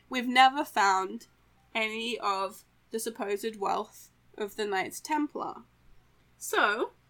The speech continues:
we need to, we need to backtrack a few, a few months before the old burn-in. Apparently, the Templars got wind of, uh, King Philip the Fourth being a little bit sussy. So they were like, "Shit, boys,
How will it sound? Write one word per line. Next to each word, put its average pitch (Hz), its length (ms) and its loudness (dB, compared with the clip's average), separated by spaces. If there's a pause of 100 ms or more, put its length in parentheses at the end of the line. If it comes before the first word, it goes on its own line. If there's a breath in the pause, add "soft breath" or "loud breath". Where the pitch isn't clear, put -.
(460)
we 339 100 6
need 381 220 8
to, 381 360 0
we 349 120 2
need 370 100 6
to 370 140 0
backtrack 320 720 0 (100)
a 262 60 -6
few, 285 600 -6 (120)
a 262 60 -12
few 302 240 -4
months 262 320 -2
before 277 360 -12
the 247 140 -4
old 208 240 -4
burn-in. 196 540 -2 (360)
Apparently, 233 720 -2 (220)
the - 80 -12
Templars 220 840 -4 (460 soft breath)
got 240 220 -4
wind 220 580 -6 (140)
of, 208 360 -6
uh, 196 340 -4 (340)
King 233 240 -6
Philip 220 300 -4
the 220 100 -6
Fourth 208 460 -8 (400 soft breath)
being 226 240 -2
a 214 60 -4
little 202 200 -4
bit 226 180 -6
sussy. 233 560 -6
So 294 180 -12
they 269 160 2
were 262 60 2
like, 262 180 0
"Shit, 285 320 -2
boys, 269 500 0